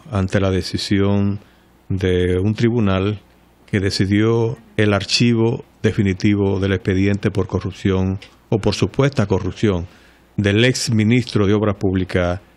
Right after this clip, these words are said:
Víctor Díaz Rúa. Y ese estremecimiento tiene mucho que ver con el hecho de que se ha tomado una decisión, no que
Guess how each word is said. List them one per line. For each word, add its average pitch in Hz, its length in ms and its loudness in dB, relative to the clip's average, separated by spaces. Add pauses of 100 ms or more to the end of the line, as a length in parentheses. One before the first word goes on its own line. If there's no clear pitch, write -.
(200)
Víctor 113 600 0
Díaz 101 500 0 (120)
Rúa. 80 320 -4 (560)
Y 117 560 2
ese 165 200 2
estremecimiento 135 840 2
tiene 110 240 2
mucho 110 280 0
que 101 140 -2
ver 101 300 0
con 95 240 0
el 90 120 2
hecho 101 400 -2 (140)
de 95 140 -2
que 101 320 -2 (720)
se - 180 2
ha 147 40 4
tomado 139 600 2
una 135 240 2
decisión, 98 760 0
no 185 460 4
que 165 400 2